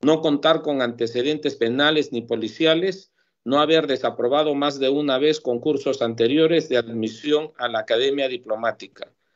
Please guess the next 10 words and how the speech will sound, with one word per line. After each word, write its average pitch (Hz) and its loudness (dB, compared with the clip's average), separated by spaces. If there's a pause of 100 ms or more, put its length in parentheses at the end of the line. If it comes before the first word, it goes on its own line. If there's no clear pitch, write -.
(320)
El 131 6
reglamento 156 4
fija 175 2
los 135 -2
demás 139 -2
requisitos 147 -4
de 131 -6
ingreso, 156 2
debidamente 139 0
establecer 127 0